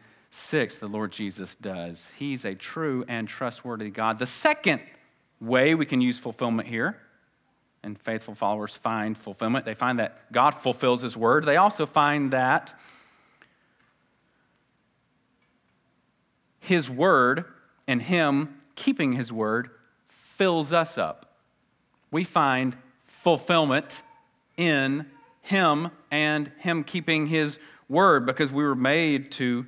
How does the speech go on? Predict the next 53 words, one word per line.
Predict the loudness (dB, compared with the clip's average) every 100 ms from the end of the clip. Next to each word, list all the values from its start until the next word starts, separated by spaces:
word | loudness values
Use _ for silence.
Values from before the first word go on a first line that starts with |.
| -10
not | -6 -2
only | -2
worship | -4 0 0 0 -8
God, | -4 -4
we're | -2
made | -2 -2
to | -2
have | -8 -6
fellowship | -8 -10 -14
with | -16 -8
God. | -6 -4
When | -4 2
God | 6 6 4 0 0
made | 4
Adam | 6 6 4 2
originally | 2 2 2 2
in | 2
the |
garden, | 4 6 6 2 -4 -20 _ _ _ _ _ _ _ _ _ _ _ _ 0
he |
made | 4
him | 4
to | 4
have | 4
fellowship | 6 8 6 2 -2
with | -4
him. | -6 -12 _ _ -20 -12 2
They | 4
were |
in | 4
perfect | 0 -4 -2 -2 -4
fellowship | -2 -2 -4 -8
together. | -4 -4 -2
You | -2
know | 0
why? | 0
Because | -2 -4 -6 -6
he'd | -4
not | -2 -4 -4
sinned | -6 -2 0 -2
yet. | -4 -4 -8 -16 -20 -20 _ _ _ _ _ _ _ _ _ _
And | -10
they | -6
were | -6
in |
perfect | -6 -10 -10 -10
fellowship. | -6 -6 -6 -12
And | -8
that | -6
would | -8
have | -8
gone | -4 -2
on | 0 0